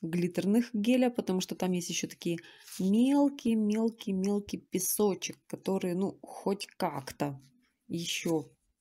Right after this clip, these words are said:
так смотрится. Здесь только у нас шестиугольнички без песка.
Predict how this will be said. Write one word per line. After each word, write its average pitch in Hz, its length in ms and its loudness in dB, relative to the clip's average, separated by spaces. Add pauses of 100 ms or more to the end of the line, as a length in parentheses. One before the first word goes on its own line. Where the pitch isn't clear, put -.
(260)
так - 200 -4
смотрится. 180 920 2 (340)
Здесь 214 420 4
только 233 340 6
у 196 80 4
нас 196 340 2 (920)
шестиугольнички 208 1300 4
без 185 460 2
песка. - 640 -2